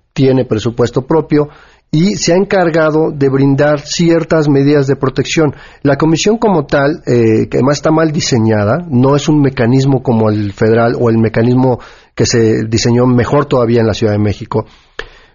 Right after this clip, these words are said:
Entonces, su diseño no permite generar ciertos criterios de protección más claros. Entonces, deja en manos de otras instancias las medidas de protección. ¿Qué, qué pasaba con el colega Gumaro?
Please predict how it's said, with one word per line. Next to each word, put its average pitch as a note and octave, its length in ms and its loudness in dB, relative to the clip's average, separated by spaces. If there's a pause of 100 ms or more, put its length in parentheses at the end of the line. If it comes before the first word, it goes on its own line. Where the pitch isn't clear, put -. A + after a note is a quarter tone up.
(280)
Entonces, F3+ 560 0
su - 160 -2
diseño G3+ 400 2
no G3 180 0
permite F3+ 520 0
generar D#3 360 2
ciertos E3 560 0
criterios C#3+ 440 0
de C3+ 100 2
protección C3 520 0
más C3 320 0
claros. C3 400 0
Entonces, A2+ 380 -2 (260)
deja E3 280 0
en D#3 100 2
manos D3 360 2
de C3 60 2
otras C3 260 -2
instancias C3 680 -2 (340)
las A#2 160 0
medidas B2 320 2
de A2+ 60 -2
protección. G#2+ 440 -2
¿Qué, G3 120 0 (140)
qué G#3 80 0
pasaba F3 380 0
con B2+ 180 0
el A2+ 100 -2
colega B2 320 2
Gumaro? A#2 360 0